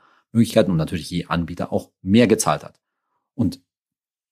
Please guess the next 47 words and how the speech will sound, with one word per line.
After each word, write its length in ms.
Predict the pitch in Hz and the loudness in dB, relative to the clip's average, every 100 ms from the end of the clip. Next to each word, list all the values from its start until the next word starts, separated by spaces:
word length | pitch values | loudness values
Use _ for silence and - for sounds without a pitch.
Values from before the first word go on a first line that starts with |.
| _ _ _ _ _ | _ _ _ _ _
um 180 | 90 82 | -8 -8
es 160 | - | -6
noch 160 | 110 - | -2 2
ein 120 | 147 | 2
Stück 200 | - - | 2 2
weiter 220 | 123 135 | 0 0
zu 100 | 131 | -8
treiben, 340 | - 131 127 - | 0 2 2 2
so 180 | - 120 | 4 4
rund 300 | 85 104 92 | 2 -4 -4
vier 400 | - - 139 165 | -10 -4 2 2
Prozent, 560 | 165 180 170 185 196 | 2 -2 2 2 2
das 140 | 170 143 | 0 -4
ist, 60 | 143 | -4
da 40 | |
muss 160 | 101 120 | -4 0
man 80 | |
noch 100 | 110 | 0
ein 60 | 98 | -2
paar 140 | - | -4
Jahre 260 | 101 85 90 | -2 -2 -2
zurückgehen, 460 | - 98 120 156 160 | -6 -6 -2 0 0
das 160 | 139 | 0
war 100 | 131 | 0
dann 140 | 123 117 | 2 2
so 80 | |
rund 200 | 110 135 | 2 2
um 100 | 135 | 0
das 160 | 131 117 | -2 -2
Jahr 200 | 117 117 | -2 -2
zweitausendzehn 920 | - 135 117 117 120 117 139 135 123 | -2 -4 0 2 0 0 4 6 6
noch, 180 | 98 - | 2 -4
zum 160 | - 98 | -10 -8
Teil 160 | 95 | -6
zweitausendelf 640 | - 101 107 107 - 147 135 | 0 2 4 2 4 4 4
der 120 | 98 | -4
Fall. 200 | - - | -4 -8
Also 220 | - 92 - _ _ | -4 -8 -8 _ _
auch 280 | - 151 - | 2 2 2
alles 260 | - 139 - | 0 0 2
nach 340 | 98 87 90 | 0 0 -2
der 140 | - 165 | -2 0
Finanzkrise 580 | - 220 - 160 156 165 | 2 2 0 -2 -2 -2
übrigens, 600 | 165 147 165 202 226 - | -4 -6 -2 -2 -2 -4
ja, 220 | 113 151 | -6 -6
also 180 | - 95 | -6 -6
nach 380 | 90 123 151 | 0 0 0